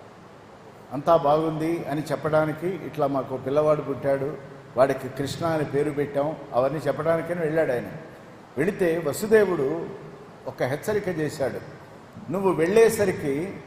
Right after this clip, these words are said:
నందగోకులంలో నువ్వు ఊహించని పరిణామాలు జరగబోతున్నాయి, అన్నింటికీ నువ్వు సిద్ధంగా ఉండు.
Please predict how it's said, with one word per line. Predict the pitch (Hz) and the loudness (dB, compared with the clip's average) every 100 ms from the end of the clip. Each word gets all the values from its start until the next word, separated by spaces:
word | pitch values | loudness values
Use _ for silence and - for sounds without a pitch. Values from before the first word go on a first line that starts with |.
| - - - | -18 -18 -6
నందగోకులంలో | 117 170 214 196 208 202 202 190 180 165 185 175 | -2 4 4 6 4 4 2 2 4 4 4 0
నువ్వు | 165 156 | -4 -4
ఊహించని | 160 208 240 226 226 202 | -2 -2 -2 -2 -2 -2
పరిణామాలు | 160 185 196 190 180 165 | -2 0 0 2 2 2
జరగబోతున్నాయి, | 131 139 165 151 139 139 127 107 - - - - - - - | 2 2 2 2 0 -2 -4 -6 -10 -16 -20 -20 -20 -20 -4
అన్నింటికీ | 156 208 220 208 - 190 | 0 0 0 -2 -2 0
నువ్వు | 175 | 0
సిద్ధంగా | - 165 147 190 180 160 | -2 -4 -2 -2 2 2
ఉండు. | 143 135 113 | 2 -2 -4